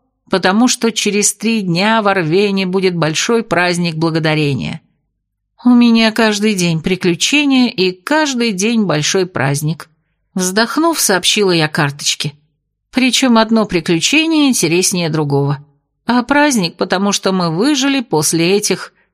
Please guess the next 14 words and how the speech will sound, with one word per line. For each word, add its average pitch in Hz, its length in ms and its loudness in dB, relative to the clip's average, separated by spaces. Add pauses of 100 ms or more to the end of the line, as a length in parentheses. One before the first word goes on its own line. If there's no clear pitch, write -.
(340)
Хм, 208 220 4 (360)
приключений». 202 1000 0 (1300)
Отложив 254 600 0
её 208 180 2
в 175 60 -6
сторону, 302 560 -2 (580)
«Я 269 360 2
подумаю 226 460 2
об 214 100 2
этом 208 280 0
позже», 147 440 0
привычно 160 540 -2
пообещала 151 600 -2
себе. 151 400 -2